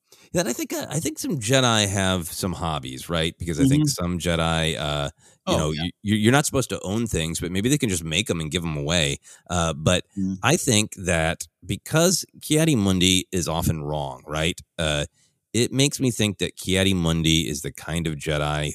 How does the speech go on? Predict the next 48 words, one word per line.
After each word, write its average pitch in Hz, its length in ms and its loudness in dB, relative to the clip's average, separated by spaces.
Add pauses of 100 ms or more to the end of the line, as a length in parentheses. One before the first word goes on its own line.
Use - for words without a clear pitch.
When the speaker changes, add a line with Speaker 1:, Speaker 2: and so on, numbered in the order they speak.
Speaker 1:
who, 73 460 -2 (240)
even 135 240 0
though 143 100 4
you're 113 180 6
supposed 110 240 4
to - 60 -4
be 98 80 6
looking 92 260 2
at 82 140 -2
both 95 240 0
the 80 100 -4
forest 117 540 2
and 165 260 -2
the 160 80 -4
trees 139 600 -2 (120)
as 92 140 0
a 90 60 2
Jedi, 69 440 -2 (140)
I 98 100 -8
think - 200 -6
Speaker 2:
Mm-hmm. 220 80 -6
Speaker 1:
sometimes 202 380 0
he's 127 120 -2
a 113 60 2
little 165 420 0
too 147 160 2
focused 117 420 2
on 92 120 0
the 85 80 0
trees, 64 520 -6 (460)
uh, 71 360 0
which 78 200 -6
is 73 100 -6
why 65 200 -2
he's 90 160 0
wrong 67 360 -2 (200)
about 71 280 -6
things, 73 420 -8 (100)
Speaker 2:
<laughs> 107 260 -2
Speaker 1:
which 113 160 0
makes 131 220 0
me 135 100 4
think 113 220 2
that - 220 0
Ki-Adi-Mundi 87 1000 2
uses 98 520 2
the 82 100 -2
Force, 78 500 -2